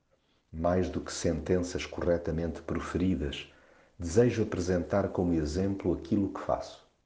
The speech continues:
Tenho plena consciência das minhas limitações.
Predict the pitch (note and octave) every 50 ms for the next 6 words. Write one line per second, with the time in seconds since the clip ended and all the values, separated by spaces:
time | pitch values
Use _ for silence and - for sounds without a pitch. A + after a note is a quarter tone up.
0 | _ _ _ _ _ _ _ _ _ _ _ _ _ _ _ _ _ - F#2+ F#2
1 | F2+ F2 - F#2+ G2 G2 F#2+ - - G2+ F#2 - - - F#2 F#2 F2+ - E2+ D#2+
2 | E2 D#2 D2+ E2+ F2 F2+ E2+ E2 D2 D2+ D#2+ F2 G2 G2+ F2+ D#2+ D2 D2 D2 C#2+
3 | - - D2 C2 B1+ C2 - -